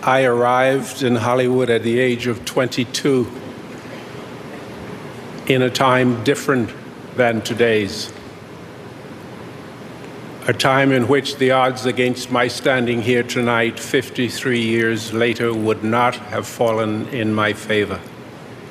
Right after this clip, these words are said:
Back then, no route had been established for where I was hoping to go. No pathway left in evidence for me to trace. No custom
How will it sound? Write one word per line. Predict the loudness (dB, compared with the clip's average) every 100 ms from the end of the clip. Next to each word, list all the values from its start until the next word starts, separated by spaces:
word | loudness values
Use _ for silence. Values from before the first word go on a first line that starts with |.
| -16 -16 -16 -14 -16 -16 -16 -16 -16 -16 -16 -16 -16 -12 0
Back | 2 2 2
then, | 2 4 4 2 0 0 4
no | 4 4
route | 2 4 4 2 -6 -10 0
had | 0 2
been | 2 2
established | 0 -2 2 2 2 0 -2 -4
for | 0 2
where | 4 4 4 2
I | 2 2 2 2
was | 2 0 -2 -6
hoping | -2 -2 0 -2 -2 -4 -6
to | -2
go. | 2 4 2 -2 -12 -18 -18 -18 -18 -18 -18 -18 -18 -18 -18 -16 -18 -18 -12 0
No | 2 4 2 -2 -4
pathway | -2 0 0 2 2 2 0 0
left | 2 2 0 -4 -6 -2
in | 2
evidence | 2 2 -2 -2 -4 -6 -8
for | -4 0
me | 0
to | -2
trace. | -4 -2 0 0 -4 -10 -12 -16 -18 -18 -18 -16 -16 -16 -16 -16 -16 -16 -10 0
No | 2
custom | 2 0 -2 -2 -2 -4